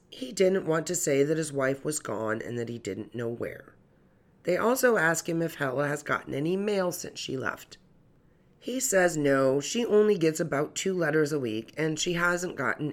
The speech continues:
any lately. Pretty much, Crafts has an answer for everything he's asked. While he comes across as cooperative, he's also very careful about what he says, and the police do not catch him in any out-and-out lies.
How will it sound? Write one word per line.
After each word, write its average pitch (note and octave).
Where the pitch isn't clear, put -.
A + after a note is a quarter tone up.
any C3
lately. A2+
Pretty D4
much, G#3+
Crafts F3+
has E3+
an F3
answer C#3+
for -
everything C3+
he's C#3+
asked. -
While G3+
he A#3+
comes G#3
across F3+
as F#3
cooperative, E3+
he's D#3+
also C3+
very E3
careful E3
about D3
what B2
he B2+
says, -
and D3
the C#3
police D3
do C3+
not C#3
catch E3+
him D3
in C3
any C3+
out-and-out C3
lies. A2